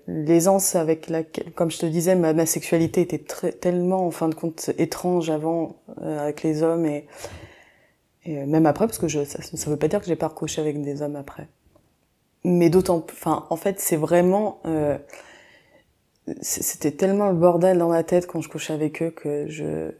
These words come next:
j'étais pas bien, quoi, en fait. Et là, de me voir bien, en fin de compte, dans, dans, dans l'aspect, euh, enfin, de découvrir la sexualité autrement, de, de, de la vivre autrement et de me sentir super bien,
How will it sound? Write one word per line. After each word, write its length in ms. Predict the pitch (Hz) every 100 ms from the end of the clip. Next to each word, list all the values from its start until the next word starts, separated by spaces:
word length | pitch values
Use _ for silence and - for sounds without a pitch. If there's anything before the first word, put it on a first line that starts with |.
| _ 202 - - _ _ _ _ _ _ _ _ _ -
j'étais 240 | - -
pas 140 | 143 147
bien, 320 | 147 196 220 -
quoi, 160 | -
en 80 | 127
fait. 320 | - - - - 240 - - - - - -
Et 80 | 156
là, 100 | 175
de 120 | 170
me 100 | 175
voir 240 | 165 160
bien, 360 | 160 170 180 190 - - -
en 100 | 160
fin 160 | -
de 60 | 160
compte, 260 | 156 180 165
dans, 320 | 160 156 156
dans, 340 | 156 151 151 151 151 147 156 - - - - - - - - - 165
dans 120 | 156
l'aspect, 520 | 151 151 - - 170
euh, 160 | 165 156
enfin, 180 | 147 151
de 140 | 147
découvrir 520 | 147 151 - 160 165
la 80 | 160
sexualité 520 | 151 151 - 156 151
autrement, 600 | 156 156 - 160 165 165 165
de, 320 | 156 151 147 -
de, 80 |
de 140 | 156 151
la 100 | 156
vivre 240 | 156 160
autrement 380 | 156 - 160 165
et 40 |
de 40 | 160
me 100 | 151
sentir 320 | - 147 139
super 320 | - - 156
bien, 260 | 151 160